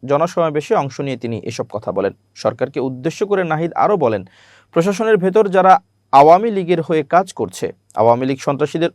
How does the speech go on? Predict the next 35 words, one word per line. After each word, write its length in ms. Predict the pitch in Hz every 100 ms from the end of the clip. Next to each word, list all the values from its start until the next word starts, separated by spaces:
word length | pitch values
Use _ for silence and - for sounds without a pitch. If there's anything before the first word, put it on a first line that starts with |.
| _
প্রশ্রয় 340 | 170 - 214
দিচ্ছে, 360 | 143 110 - - - _ -
তাদেরও 280 | 151 175 170
বিচার 240 | 127 113
করতে 280 | - 101 -
হবে।" 200 | 113 95 - _ _ -
উত্তরাঞ্চলের 440 | 120 151 151 165
মুখ্য 260 | 165 165 185
সংগঠক 420 | 190 175 180 220
সার্জিস 380 | - 170 185 190
আলম 200 | 190 185
বলেন, 300 | 175 208 262 _ _ _ _
"আগামীর 400 | 151 170 214 240
বাংলাদেশের 540 | 190 185 180 180 180 156
জন্য 260 | 165 165
আমাদের 380 | 202 156 143 143 117
যে 300 | 120 135 131 - -
চাওয়া 240 | 143 165
পাওয়াটা 580 | 175 160 151 143 135 123 _
ছিল 320 | - 233 147 107 _
বিগত 260 | 123 131 147
এক 220 | 151 160
বছরে, 260 | 165 160 139
সেটি 300 | - 123 120
পূরণ 240 | 117 98
হয়নি। 300 | 98 85 92 - _ _
এজন্য 340 | 113 123 170 151
দেশ 240 | 151 151
গড়তে 280 | 151 165 220
আমাদের 360 | 170 160 151
জুলাই 240 | 127 143 156
পদযাত্রা 560 | 143 131 123 120 104 - _ _
শুরু 220 | - 190
করতে 300 | 185 120 -
হয়েছে।" 380 | 110 113 - 127